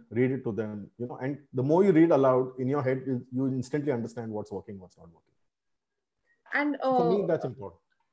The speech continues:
Speaker 2: for me, like, this is, uh, more like a, I was very curious. I, I mean, I, I actually didn't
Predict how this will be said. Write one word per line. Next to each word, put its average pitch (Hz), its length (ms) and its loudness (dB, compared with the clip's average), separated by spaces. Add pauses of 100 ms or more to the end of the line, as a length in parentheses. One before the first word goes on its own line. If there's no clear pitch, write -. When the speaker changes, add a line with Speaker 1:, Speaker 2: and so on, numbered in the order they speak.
(160)
Speaker 2:
for 320 160 -2
me, 277 280 0
like, 262 240 -2
this 262 160 -6
is, 277 300 -4
uh, 202 480 -2
more 233 360 2
like 220 260 -2
a, 208 500 -2 (220)
I 220 80 2
was 240 140 2
very 254 360 4
curious. 254 680 4 (200)
I, - 260 -8
I - 20 -8
mean, 214 180 -4
I, 196 40 -4
I 190 340 -2
actually 220 280 -10
didn't 220 320 -2